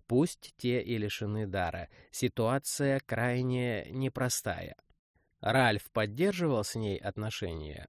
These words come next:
уточнил я. «Нет», — вспылил декан Келлер и тут же махнул рукой. «Не знаю. Я сейчас не об этом». «О чем же?» Клосс подступил ко мне и очень-очень тихо произнес:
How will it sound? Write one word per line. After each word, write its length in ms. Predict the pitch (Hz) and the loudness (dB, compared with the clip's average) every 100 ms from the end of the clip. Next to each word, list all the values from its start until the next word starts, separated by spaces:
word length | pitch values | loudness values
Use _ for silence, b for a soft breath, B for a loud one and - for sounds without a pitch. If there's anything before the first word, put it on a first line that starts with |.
| - | -4
уточнил 500 | 131 117 - 117 101 | 0 0 -2 -2 0
я. 240 | 98 80 B B | 0 -2 B B
«Нет», — 760 | 117 147 214 196 95 - - - | 4 6 8 6 2 -2 -10 -20
вспылил 640 | - - - 127 113 143 151 | -8 -6 0 0 2 0 0
декан 420 | 113 - 92 92 | -4 -2 -2 -2
Келлер 480 | 117 117 147 147 - | -2 0 2 0 -2
и 220 | 107 98 | -2 -2
тут 200 | 120 117 | -2 -2
же 120 | 120 | 0
махнул 400 | 120 - 131 123 | 0 0 2 2
рукой. 420 | 131 123 82 62 | 2 2 0 -2
«Не 160 | 98 156 | 2 4
знаю. 400 | 143 117 90 82 _ _ b b | 4 2 0 -6 _ _ b b
Я 240 | 107 151 | 2 4
сейчас 400 | 185 175 151 135 | 4 2 2 2
не 160 | 131 113 | 2 0
об 80 | 92 | -2
этом». 300 | 90 - - _ _ _ _ _ | -6 -10 -16 _ _ _ _ _
«О 140 | - 113 | -4 -2
чем 400 | - 185 160 98 | 0 2 2 0
же?» 200 | 76 - _ _ _ _ b b b b b | -4 -10 _ _ _ _ b b b b b
Клосс 640 | - 131 139 170 - - - | 0 4 6 6 4 0 0
подступил 520 | 131 - - 147 180 180 | -2 -2 -2 0 0 0
ко 120 | 143 | 0
мне 300 | 139 135 - | 2 0 0
и 80 | 117 | 0
очень-очень 800 | 151 - 143 143 139 - 135 | 0 0 -2 0 -2 0 -2
тихо 260 | - 151 139 | -2 -4 -4
произнес: 600 | 131 135 120 110 92 - | -2 0 0 0 -2 -4